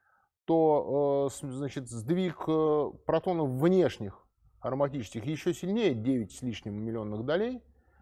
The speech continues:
Ну и почти минус три уходят, значит, э, те протоны, которые оказываются вот внутри этого ароматического кольца. Вот это редкий пример, э, с-, относительно редкий.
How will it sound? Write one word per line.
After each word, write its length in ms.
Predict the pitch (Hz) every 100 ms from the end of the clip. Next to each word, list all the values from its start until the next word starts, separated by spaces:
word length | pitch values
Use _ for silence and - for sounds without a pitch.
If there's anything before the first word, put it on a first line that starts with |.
| _
Ну 120 | 117
и 40 | 180
почти 360 | 180 175 -
минус 400 | 185 185 185 170
три 260 | - 202 220
уходят, 520 | 185 - 156 160 147
значит, 280 | 139 135 - 135
э, 260 | 131 127 -
те 160 | 160 143
протоны, 400 | 139 139 190 165
которые 320 | 120 135 135
оказываются 300 | 135 127 120
вот 120 | 113
внутри 360 | 123 147 180 196
этого 220 | 165 139
ароматического 500 | 139 135 147 - 131
кольца. 320 | 139 123 95
Вот 180 | 87 110
это 80 | 135
редкий 300 | 139 - 120
пример, 400 | 127 147 196 196 _ _ _ _ _ _
э, 680 | - 110 110 110 107 107 110
с-, 220 | 113 - - _ -
относительно 560 | 127 110 127 123 95 107
редкий. 420 | 101 90 -